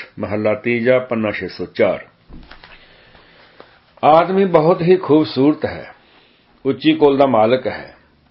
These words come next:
ਜ਼ਿੰਦਗੀ ਦੇ ਹਰ ਮਹਾਜ ਤੇ ਕਾਮਯਾਬੀਆਂ ਹਾਸਲ ਕਰ ਰਿਹਾ ਹੈ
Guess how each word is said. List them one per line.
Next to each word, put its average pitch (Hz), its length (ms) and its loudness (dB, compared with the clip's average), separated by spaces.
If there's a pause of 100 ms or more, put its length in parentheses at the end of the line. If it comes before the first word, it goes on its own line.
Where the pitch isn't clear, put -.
(480)
ਜ਼ਿੰਦਗੀ 151 560 0
ਦੇ 151 140 4
ਹਰ 131 220 2
ਮਹਾਜ 117 500 2
ਤੇ 127 180 0
ਕਾਮਯਾਬੀਆਂ 120 760 0
ਹਾਸਲ 107 340 -2
ਕਰ 107 220 -2
ਰਿਹਾ 110 360 -4
ਹੈ 78 260 -14